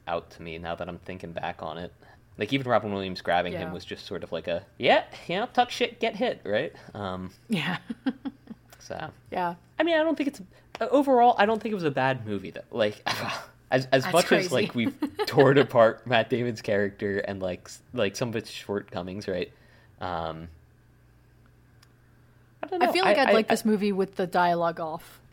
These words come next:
Speaker 1: <laughs>
Speaker 2: Like, I'd like this if I were, like, folding laundry and was in the other room and, like, just watching
Speaker 1: <laughs>
Speaker 2: T V from afar.
Speaker 1: Yeah,
Speaker 2: Like,
Speaker 1: yeah,
Speaker 2: then
Speaker 1: I
Speaker 2: it might,
Speaker 1: could see
Speaker 2: that,
Speaker 1: that.
Speaker 2: that's the best way to watch this movie. <laughs>
Speaker 1: Yeah, for all you, uh, listeners at home, if you really wanna get the full experience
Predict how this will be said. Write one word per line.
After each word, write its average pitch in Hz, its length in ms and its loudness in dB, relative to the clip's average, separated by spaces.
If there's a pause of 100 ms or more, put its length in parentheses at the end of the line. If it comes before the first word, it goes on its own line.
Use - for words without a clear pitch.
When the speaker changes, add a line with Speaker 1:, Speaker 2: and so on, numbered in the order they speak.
Speaker 1:
<laughs> - 100 4 (320)
Speaker 2:
Like, 233 100 6
I'd 226 220 8
like 226 220 4
this - 180 -4
if 226 120 -2
I 202 100 4
were, 202 100 -2
like, 185 220 -2
folding 185 420 -2
laundry 170 460 -4
and 160 260 -8
was 165 240 -8
in 160 80 -6
the 160 100 -8
other 160 160 -6
room 156 380 -10 (140)
and, 165 100 -10
like, 156 160 -10
just - 180 -12
watching 156 400 0
Speaker 1:
<laughs> - 60 -12
Speaker 2:
T - 80 -16
V 165 180 -14
from 156 200 -14
afar. 156 440 -10 (560)
Speaker 1:
Yeah, 120 360 0
Speaker 2:
Like, 170 220 -6
Speaker 1:
yeah, - 80 0
Speaker 2:
then 233 100 4
Speaker 1:
I - 20 0
Speaker 2:
it 226 80 -2
might, 208 60 -4
Speaker 1:
could 247 100 -2
see - 80 -20
Speaker 2:
that, 226 120 2
Speaker 1:
that. - 80 -8
Speaker 2:
that's 214 180 0
the - 80 -8
best 180 240 -10
way 175 80 -6
to 185 80 -6
watch 165 240 -8
this - 160 -6
movie. 214 600 0
<laughs> - 40 -4 (800)
Speaker 1:
Yeah, 110 80 -6
for 139 160 2
all 139 80 4
you, 127 240 2
uh, 110 320 2
listeners 117 320 -8
at 107 100 -6
home, 107 200 -6
if - 140 -12
you 107 100 -6
really 135 520 4
wanna 123 160 0
get 120 160 -4
the 117 60 -8
full 120 180 -4
experience 113 680 -8